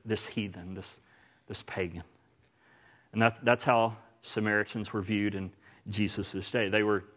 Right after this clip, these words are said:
they weren't Jews, they weren't Gentiles, they were Jew and Gentiles. They were half-breeds. They were half Jew and, and half Gentile. And because of that, then the Jewish people considered them to be unclean.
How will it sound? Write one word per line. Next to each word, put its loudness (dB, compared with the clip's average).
they 6
weren't 6
Jews, 4
they 4
weren't 4
Gentiles, 2
they 0
were 0
Jew 2
and 2
Gentiles. -4
They -2
were 0
half-breeds. -4
They -6
were -4
half 0
Jew -2
and, -10
and -2
half 4
Gentile. -6
And -2
because 4
of 0
that, 2
then -2
the -2
Jewish 2
people -2
considered -2
them 0
to -4
be -4
unclean. -4